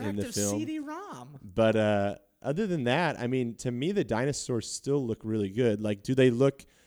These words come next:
Speaker 2: like, if you put it next to the dinosaurs in Jurassic World, of course they look better in Jurassic World, but
Speaker 1: At points.
Speaker 2: but it doesn't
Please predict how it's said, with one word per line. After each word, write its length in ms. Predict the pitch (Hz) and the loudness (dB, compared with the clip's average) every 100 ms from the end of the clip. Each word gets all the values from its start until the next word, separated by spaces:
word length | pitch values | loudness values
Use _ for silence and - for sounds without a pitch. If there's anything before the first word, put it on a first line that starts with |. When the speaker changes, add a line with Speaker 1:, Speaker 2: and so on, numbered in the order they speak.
| _ _ | _ _
Speaker 2:
like, 100 | - | -8
if 80 | 131 | -4
you 100 | 143 | -2
put 160 | 139 165 | 2 2
it 80 | 143 | 2
next 220 | 139 - | 0 2
to 60 | |
the 80 | 131 | 2
dinosaurs 640 | 120 123 120 110 120 113 107 | 2 2 2 0 0 0 0
in 300 | 104 104 98 | -4 -4 -4
Jurassic 540 | 107 107 110 107 95 | 0 2 0 -4 -2
World, 360 | 104 98 95 - _ _ _ - | 2 2 0 -8 _ _ _ -6
of 160 | 139 | -6
course 360 | - 180 160 - | 0 4 4 2
they 180 | - 120 | -4 -2
look 240 | 113 - | 0 -2
better 260 | 107 104 98 | -2 0 -2
in 240 | 95 98 - _ _ _ _ _ _ _ _ | -4 -10 -16 _ _ _ _ _ _ _ _
Jurassic 580 | - 117 107 98 107 95 | -6 -2 -2 -4 -10 -10
World, 500 | 98 107 104 98 101 | -6 -2 0 0 0
but 240 | 117 117 - - | 2 2 0 -12
Speaker 1:
At 180 | 151 - | -12 -10
points. 760 | - 196 117 - - - - - 139 104 | -10 -8 -8 -12 -14 -14 -18 -18 -18 0
Speaker 2:
but 180 | 147 143 | 2 4
it 240 | 127 120 | 2 -2
doesn't 580 | 127 147 143 143 117 104 | 0 -2 0 -4 -6 -10